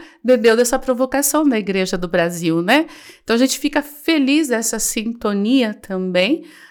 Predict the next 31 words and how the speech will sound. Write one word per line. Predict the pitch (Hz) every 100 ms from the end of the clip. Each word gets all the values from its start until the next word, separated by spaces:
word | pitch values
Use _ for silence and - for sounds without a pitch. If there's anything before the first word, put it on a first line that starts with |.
| _
porque, | - 269 269 - 254 247 254 254 247 247 - _ -
assim, | - 233 262 240
não | 247 262 277
é, | 330
não | 359 269 233 233 233 240
é | 269
algo, | 254 247 233 -
é | 202
algo | 202 214
do | 220 220
Brasil, | 208 202 190 196 240 370 - - -
mas | 240 240
é | 240
algo | 254 247
que | - 262
a |
Igreja | 254 240 302 403 392 202 185 -
como | 185 190
um | 190
todo | 190 175 170
precisa | 175 175 - 185
reaquecer | 180 208 254 269 262 233 226 - 202 240
o |
seu | 233 - 190
coração, | 190 180 175 - - 208 202 196 190 - - - -
reaquecer | 214 214 214 220 214 - 214
esse | 226 - 226
coração | - 220 233 233
de | 233 226
discípulo, | 277 - 349 370 208 196 _ _ -
né? | 214 262